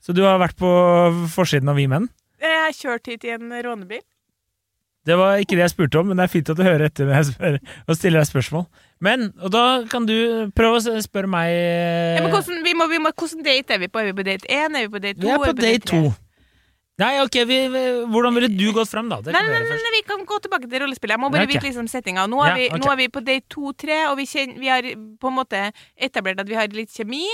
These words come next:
Speaker 1: Ja.
Speaker 2: og vi møttes en annen, en gang
Speaker 1: Vi er på
Speaker 2: nummer
Speaker 1: date
Speaker 2: to.
Speaker 1: tre.
Speaker 2: Jeg
Speaker 1: Ja, to.
Speaker 2: mener at man
Speaker 1: To.
Speaker 2: aldri på date en bør snakke om det her, så vi kan bare si date en. Det,
Speaker 1: Det er nei.
Speaker 2: det,
Speaker 1: Ja, ja, ja.
Speaker 2: det snakker vi ikke om, eh, barn, eller
Speaker 1: Nei, hvis det
Speaker 2: på en
Speaker 1: ikke,
Speaker 2: måte.
Speaker 1: hvis,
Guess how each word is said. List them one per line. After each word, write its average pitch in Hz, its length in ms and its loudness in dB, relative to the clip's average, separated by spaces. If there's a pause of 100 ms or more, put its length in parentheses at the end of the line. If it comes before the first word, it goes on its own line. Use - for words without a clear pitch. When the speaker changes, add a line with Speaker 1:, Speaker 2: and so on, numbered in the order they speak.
(140)
Speaker 1:
Ja. 165 240 2
Speaker 2:
og 262 160 2
vi 262 80 2
møttes 254 400 -6
en 190 80 -10
annen, 190 400 -2
en 208 320 -6
gang - 0 -
Speaker 1:
Vi 196 160 2
er - 0 -
på 262 80 0
Speaker 2:
nummer 226 80 0
Speaker 1:
date 226 160 2
Speaker 2:
to. 220 60 0
Speaker 1:
tre. 208 100 2
Speaker 2:
Jeg 175 80 -4 (160)
Speaker 1:
Ja, - 80 2
to. 302 140 -2
Speaker 2:
mener 233 180 0
at 202 100 -8
man 208 220 0
Speaker 1:
To. 208 160 0
Speaker 2:
aldri 208 560 -2
på 175 100 -6
date 170 220 -4
en 165 160 -6
bør 165 160 -6
snakke 170 160 -14
om 165 80 -10
det 160 80 -4
her, 180 80 -10
så 208 80 -8
vi 202 80 -6
kan 226 80 -4
bare 196 160 -4
si 190 220 -10 (100)
date 196 240 -8
en. 277 160 -2 (380)
Det, 202 420 -2
Speaker 1:
Det 151 80 2
er 175 120 2
nei. 113 160 -4
Speaker 2:
det, 208 80 0
Speaker 1:
Ja, 185 100 2
ja, 165 140 2
ja. 131 80 -2
Speaker 2:
det 120 100 0
snakker 117 220 -2
vi 165 100 -6
ikke 160 140 -12
om, 165 260 -8
eh, 165 100 -6
barn, 156 340 -4
eller 165 260 -2
Speaker 1:
Nei, 175 80 -8
hvis 175 100 -4
det 247 100 0
Speaker 2:
på 202 60 -4
en 220 60 -6
Speaker 1:
ikke, 226 80 -10
Speaker 2:
måte. - 160 -16
Speaker 1:
hvis, 220 140 -4